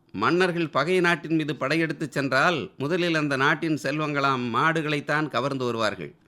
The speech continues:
இதனை ஆநிறை கவர்தல் என்கிறது தொல்காப்பியம். அவரை உலகின் முதல் கால்நடை அறிவியல் அறிஞர் என்று கூட தொல்காப்பியரை சொல்லலாம். காரணம்,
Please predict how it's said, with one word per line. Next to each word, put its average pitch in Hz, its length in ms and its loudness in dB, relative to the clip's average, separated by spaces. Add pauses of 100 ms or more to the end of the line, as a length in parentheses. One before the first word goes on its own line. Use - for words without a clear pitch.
(140)
இதனை 135 320 0 (280)
ஆநிறை 160 440 2
கவர்தல் 139 460 0
என்கிறது 127 500 -2
தொல்காப்பியம். 117 640 -2 (580)
அவரை 127 340 2 (340)
உலகின் 170 480 2
முதல் 165 380 2 (460)
கால்நடை 151 520 2
அறிவியல் 139 460 0
அறிஞர் 135 300 -2
என்று 127 220 -2
கூட 143 160 0 (240)
தொல்காப்பியரை 131 580 -2
சொல்லலாம். 120 460 -2
காரணம், 131 500 0